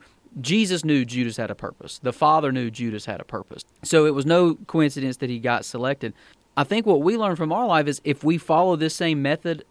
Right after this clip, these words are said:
of really considering who we're gonna open up and really making that a matter of prayer, really seeking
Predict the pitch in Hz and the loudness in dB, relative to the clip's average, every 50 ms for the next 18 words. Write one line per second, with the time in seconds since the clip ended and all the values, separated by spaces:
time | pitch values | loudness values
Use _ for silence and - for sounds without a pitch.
0 | _ 120 120 120 117 110 - _ _ _ _ _ _ - 131 120 123 131 143 151 | _ 0 0 2 0 -2 -6 _ _ _ _ _ _ -14 -10 -6 0 4 4 6
1 | 165 175 185 175 175 165 143 131 120 - - 143 127 123 117 - - - 151 156 | 6 6 4 4 4 4 2 2 0 -2 -2 0 0 0 -2 -4 -2 0 2 2
2 | 165 165 165 165 165 165 170 170 165 _ _ _ _ _ _ _ - - 151 156 | 2 2 0 -2 -2 -4 -4 -6 -10 _ _ _ _ _ _ _ 0 2 4 6
3 | 156 151 147 151 151 147 143 151 147 143 - 135 151 147 160 151 151 139 - _ | 6 6 6 4 2 2 2 0 0 2 2 2 0 0 2 0 0 -2 -2 _
4 | _ - _ - 123 127 151 190 208 185 170 156 165 165 160 143 123 120 131 143 | _ -20 _ -4 0 2 4 4 4 2 0 0 0 2 2 2 2 2 2 2
5 | 147 135 117 110 104 - _ - - 139 139 147 151 151 143 123 127 139 151 160 | 2 2 2 0 -2 -4 _ -4 -2 0 2 2 2 0 0 0 -2 -2 0 0
6 | 165 156 139 - - - 151 151 156 - 151 143 139 | -2 -2 -4 -4 -4 -2 -2 -2 -2 -2 -4 -4 -4